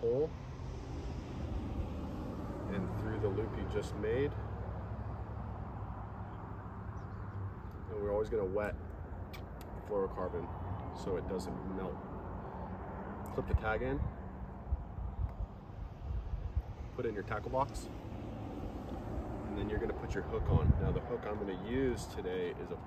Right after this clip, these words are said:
bait holder hook, and it is, um, a very small size. Um, actually, you know what? Today we're going to use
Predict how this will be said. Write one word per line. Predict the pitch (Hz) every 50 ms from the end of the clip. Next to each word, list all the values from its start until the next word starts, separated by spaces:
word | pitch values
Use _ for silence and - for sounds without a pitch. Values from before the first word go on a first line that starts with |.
| - -
bait | 101 104 113 - - -
holder | - 92 90 90 - 87 82 80 - -
hook, | - 85 80 73 - - - - - - - - - - - - - - - - - - - -
and | 92 92 92 90 90 90 90 87 87 85 - - - -
it | 98 101 98 - 95 101
is, | 98 92 90 90 90 90 87 - - - - - - - - - - - - - - - - - - - - - - - - - - - - - - - - - - - - - - - - - - - 98
um, | 98 98 92 92 90 90 92 90
a | 104
very | 131 135 143 135 117
small | - - - - 101 101 101 101 104 104
size. | 104 - - - 98 92 90 92 95 101 104 107 - - - - - - - - - - - - - - - - - - - - - - -
Um, | 98 98 95 90 87 85 87 87 87 -
actually, | 127 127 - - 143 131 131 123 120 - - - - - - - - - - - -
you | - 120
know | 117 113
what? | 113 113 110 101 -
Today | - 113 107 110 113
we're | 110 113 110
going | 107 110 107 - -
to | - - 107 95 92 98
use | 98 98 98 98 95 95 95 - - - -